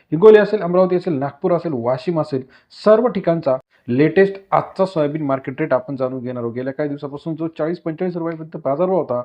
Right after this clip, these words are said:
आता बाजारभाव पंचेचाळीस ते पन्नास रुपयापर्यंत होण्याची शक्यता आहे आणि आवकसुद्धा मोठ्या प्रमाणात वाढल्याचं आपल्याला दिसत आहे. चला तर जाणून घेऊया महाराष्ट्रातील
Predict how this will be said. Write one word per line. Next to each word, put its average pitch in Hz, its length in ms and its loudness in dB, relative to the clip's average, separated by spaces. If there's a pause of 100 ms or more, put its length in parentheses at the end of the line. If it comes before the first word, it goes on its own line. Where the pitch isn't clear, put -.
(300)
आता 151 200 0
बाजारभाव 185 340 2
पंचेचाळीस 180 420 -2
ते 185 60 0
पन्नास 151 360 0
रुपयापर्यंत 135 420 -6
होण्याची 131 360 -8
शक्यता 120 360 -6
आहे 113 140 -4 (340)
आणि 190 240 0 (140)
आवकसुद्धा 147 500 2
मोठ्या 135 260 -2
प्रमाणात 131 240 -2
वाढल्याचं 127 440 0
आपल्याला 123 260 -2
दिसत 120 260 -6
आहे. 110 160 -2
चला 160 280 0
तर 180 100 -2
जाणून 143 340 2
घेऊया 131 360 2 (320)
महाराष्ट्रातील 143 600 2